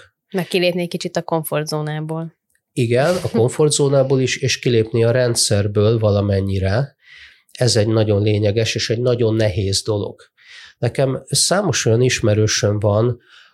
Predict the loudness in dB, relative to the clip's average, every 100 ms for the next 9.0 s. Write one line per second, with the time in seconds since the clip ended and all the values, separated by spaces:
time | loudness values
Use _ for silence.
0 | _ -4 -4 -2 -2 0 2 -2 -6 _
1 | _ _ _ _ _ _ _ -8 -6 -2
2 | 0 2 2 -2 -6 0 0 2 0 0
3 | -2 -2 -2 0 2 0 0 0 0 2
4 | 2 0 0 -2 -2 -8 -2 -2 0 0
5 | 2 2 0 -2 -6 -4 -2 0 -2 -4
6 | -6 -2 -2 2 2 2 0 0 -2 -10
7 | _ -20 -20 -20 -20 -20 -20 -20 _ _
8 | _ -2 -2 2 2 4 2 0 0